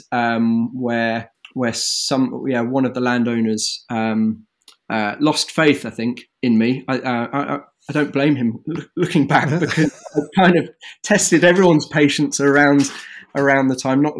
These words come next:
Speaker 1: not least my wife's. Um, but, uh, I think just lost it a bit, lost a bit of faith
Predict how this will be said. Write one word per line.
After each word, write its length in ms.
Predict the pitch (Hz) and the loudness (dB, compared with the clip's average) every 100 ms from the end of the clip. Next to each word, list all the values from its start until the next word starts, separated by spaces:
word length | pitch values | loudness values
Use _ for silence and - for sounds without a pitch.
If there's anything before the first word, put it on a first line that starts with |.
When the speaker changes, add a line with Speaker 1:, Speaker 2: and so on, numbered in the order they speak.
| 139 | -4
Speaker 1:
not 240 | 151 139 | -4 0
least 240 | 139 - 131 | 0 0 -2
my 80 | |
wife's. 600 | 127 135 123 110 - - _ _ _ - | 0 0 0 -4 -16 -20 _ _ _ 0
Um, 600 | 131 131 127 131 127 131 _ _ _ - | 4 4 2 0 -2 -8 _ _ _ 2
but, 260 | 147 - - - | 2 2 -6 -4
uh, 640 | 139 139 135 135 135 135 - | 0 4 4 4 2 0 0
I 60 | 143 | -2
think 280 | 170 170 - | -4 -4 -4
just 260 | 143 - 127 | -6 -6 -2
lost 460 | 143 147 139 - | 2 4 2 -2
it 100 | 139 | -4
a 20 | 135 | 0
bit, 260 | 156 147 156 156 | 0 0 -2 -2
lost 280 | 165 165 | 0 0
a 40 | - | -2
bit 140 | 180 | -2
of 80 | - | 0
faith 440 | 151 156 165 - | 0 0 0 -8